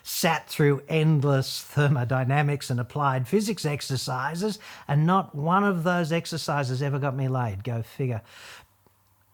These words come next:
I'd suggest that this seems like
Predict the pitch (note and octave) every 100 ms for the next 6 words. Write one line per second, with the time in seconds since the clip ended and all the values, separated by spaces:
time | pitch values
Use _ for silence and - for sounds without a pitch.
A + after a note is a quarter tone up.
0 | _ _ _ - F#3 E3+ F3+ D#3+ G#3 -
1 | E3+ D3 E3 G3 - - F3+ D#3 D3 C#3
2 | - C3+ A#2 A2+